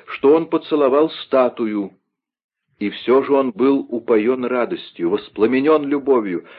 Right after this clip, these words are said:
Он почти поверил в нежные чувства миледи, он почти поверил в преступление де Варда. Если бы де Вард оказался сейчас здесь, возле него,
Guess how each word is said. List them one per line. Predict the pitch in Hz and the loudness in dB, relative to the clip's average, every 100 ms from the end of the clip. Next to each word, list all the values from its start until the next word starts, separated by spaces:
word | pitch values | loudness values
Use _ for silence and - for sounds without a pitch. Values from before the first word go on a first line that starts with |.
| - | -4
Он | 127 131 | -4 0
почти | 139 - 160 | 0 0 0
поверил | 156 156 156 175 156 143 | 2 2 4 6 6 2
в | 135 | 2
нежные | 139 131 127 123 | 0 0 -4 -4
чувства | 127 117 - | -6 -6 -4
миледи, | 117 123 113 98 92 - - | 0 2 2 2 -2 -6 -2
он | 123 131 | -2 2
почти | 139 139 - 151 | 0 0 -2 0
поверил | 143 127 160 156 151 | 2 4 4 4 2
в | - | -2
преступление | 139 - 135 - 127 139 135 | -6 -4 -8 0 2 2 -2
де | 120 | 0
Варда. | 123 120 90 - - - _ _ | 2 2 0 -6 -16 -20 _ _
Если | 80 107 151 - 123 | -2 2 2 2 0
бы | 127 127 | 2 2
де | 123 | 4
Вард | 127 127 110 - 107 | 4 4 2 0 -6
оказался | 101 113 104 110 95 - 85 | 0 2 2 2 0 -6 -14
сейчас | 90 - 85 78 | -14 -6 -4 -4
здесь, | 80 127 - 92 | 0 2 2 2
возле | 101 87 98 | -2 0 -2
него, | 101 123 202 147 | 0 2 4 2